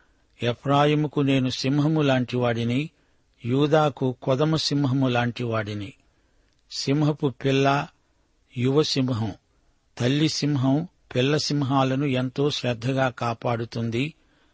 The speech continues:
సింహం మొదట, కొదమ సింహం తరువాత. ఇద్దరికీ, అనగా ఈ రెండు రాజ్యాలకు శిక్ష వస్తుంది. నా చేతి నుండి మిమ్ములను విడిపించేవాడు ఎవడూ ఉండడు. ఎఫ్రాయిము చెరలో ఉండగా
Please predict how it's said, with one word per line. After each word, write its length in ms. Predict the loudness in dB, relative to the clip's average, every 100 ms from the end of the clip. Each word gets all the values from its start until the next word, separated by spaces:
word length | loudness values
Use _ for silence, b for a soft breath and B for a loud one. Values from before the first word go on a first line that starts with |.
| _ _ -16
సింహం 680 | -8 0 2 4 4 2 0 -6
మొదట, 400 | -4 0 -2 0 0 0 -4 _ _ _ _
కొదమ 360 | -2 0 2 0
సింహం 600 | 0 0 0 2 0 -4 _
తరువాత. 640 | -2 0 2 0 0 -4 -4 _ _ _ -8
ఇద్దరికీ, 720 | -6 2 4 4 2 0 0 -2
అనగా 440 | 4 4 6 4 4
ఈ 220 | 4 2
రెండు 340 | 2 2 2
రాజ్యాలకు 800 | 4 4 4 4 4 4 2 -2
శిక్ష 380 | -2 -2 -2 0
వస్తుంది. 680 | 0 0 -4 -4 -2 0 -2 -4 _ _ _ _ _ 0
నా 160 | 0
చేతి 420 | 2 2 2 4
నుండి 280 | 2 4 2
మిమ్ములను 500 | 2 2 2 2 0
విడిపించేవాడు 1080 | 0 -2 0 -2 0 2 2 4 2 -2 -4 0
ఎవడూ 400 | 0 2 0 0
ఉండడు. 580 | 0 -2 0 -2 -4 -8 _ _ _ _ _ _ _ -6
ఎఫ్రాయిము 640 | -4 -2 2 2 4 0
చెరలో 480 | 0 0 0 2 2
ఉండగా 540 | 2 0 0 2 0